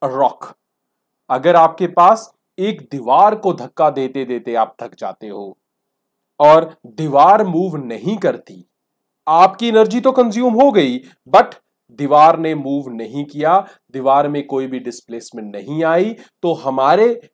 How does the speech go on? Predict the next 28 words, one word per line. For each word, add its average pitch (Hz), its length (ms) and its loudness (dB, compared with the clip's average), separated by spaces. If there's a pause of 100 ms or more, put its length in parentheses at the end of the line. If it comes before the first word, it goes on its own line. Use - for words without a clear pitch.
(120)
हिसाब 98 440 -8
से 175 460 -6 (180)
scientific 180 800 -6
manner, 131 500 0 (280)
in 170 120 -8
a 190 80 -4
scientific 156 960 -6
way, 151 340 0 (300)
no 156 420 2 (100)
work 131 340 -8 (100)
is 113 140 -14 (200)
done। 95 180 -10 (640)
Similarly, 190 600 0 (360)
if 240 200 2 (320)
you 147 300 -4
are 226 120 4
applying 123 680 -8
a 269 60 -10 (160)
force 117 500 -14 (380)
in 185 180 2 (640)
moving 160 320 -6
a 107 60 -10
rock, 151 360 -6 (760)
but 160 240 -2 (320)
rock 131 500 -4
does 110 240 -14
not 101 120 -10 (200)
move, 190 200 -14